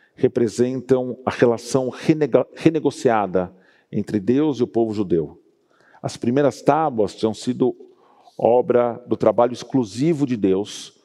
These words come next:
como se um lado tenta-, tentasse impor ao outro as condições do pacto. Mas o segundo jogo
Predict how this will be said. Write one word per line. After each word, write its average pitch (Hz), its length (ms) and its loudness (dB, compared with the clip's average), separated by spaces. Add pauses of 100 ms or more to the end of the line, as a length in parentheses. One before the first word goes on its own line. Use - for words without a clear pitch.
(220)
como 135 200 0
se - 160 -4
um 135 140 0
lado 127 600 0
tenta-, 113 340 2
tentasse - 640 -2
impor 135 340 2
ao 123 120 2
outro 95 380 0 (760)
as - 160 -4
condições 104 480 -2
do 92 100 -2
pacto. - 480 -4 (840)
Mas 113 140 0
o 120 40 -6
segundo 175 460 0
jogo 104 720 -2